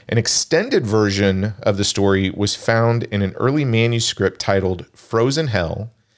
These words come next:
And what happened was, um, it was sitting at, uh, Harvard University in their historic science fiction collection. And, uh, basically, they had some documents with, um, Campbell's early documents and correspondence papers.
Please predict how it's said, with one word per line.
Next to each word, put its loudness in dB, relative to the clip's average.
And -2
what 2
happened 0
was, 2
um, 0
it -2
was 2
sitting 0
at, 0
uh, 2
Harvard 0
University 0
in -4
their 2
historic -2
science 0
fiction -2
collection. -2
And, 2
uh, 2
basically, 0
they 2
had 0
some -2
documents 0
with, -2
um, 0
Campbell's -2
early 0
documents 0
and -8
correspondence 0
papers. -2